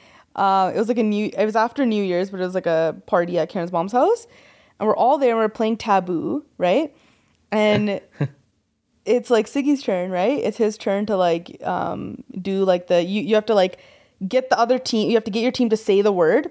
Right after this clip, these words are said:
Speaker 1: without saying all the other words that are, like, listed that you can't say.
Speaker 2: Like, if the word is, like, bird, you can't say, like,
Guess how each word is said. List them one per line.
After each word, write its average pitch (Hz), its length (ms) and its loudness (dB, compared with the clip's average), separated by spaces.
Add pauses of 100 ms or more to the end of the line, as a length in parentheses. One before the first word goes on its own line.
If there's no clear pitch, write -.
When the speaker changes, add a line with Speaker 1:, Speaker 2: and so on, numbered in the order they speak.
Speaker 1:
without 190 300 2
saying 190 220 0
all 175 100 4
the 175 120 -2
other 170 160 -2
words 165 280 -6
that 160 120 -2
are, 160 120 -4
like, 160 180 -8
listed 170 300 -2
that 147 140 -2
you 170 80 -10
can't 151 260 -4
say. - 360 -4
Speaker 2:
Like, 123 120 2
if 127 80 0
the 127 100 2
word 135 360 0
is, 135 100 0
like, 120 320 -2
bird, 139 480 2
you 135 280 -2
can't 135 260 0
say, 139 140 0
like, 120 240 0